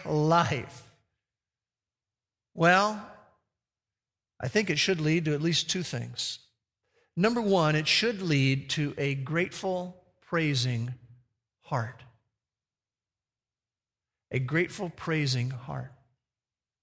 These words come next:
I'm not a big, a big guy with poetry,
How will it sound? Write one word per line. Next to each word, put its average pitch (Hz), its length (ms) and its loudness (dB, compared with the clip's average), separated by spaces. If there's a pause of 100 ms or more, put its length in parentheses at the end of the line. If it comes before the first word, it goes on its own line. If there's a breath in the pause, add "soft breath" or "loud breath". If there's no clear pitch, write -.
(520)
I'm - 80 -12
not 311 120 2
a 175 40 4
big, 139 380 2 (640)
a - 40 -6
big 143 300 2
guy 143 220 4
with 123 240 -4
poetry, 127 600 -4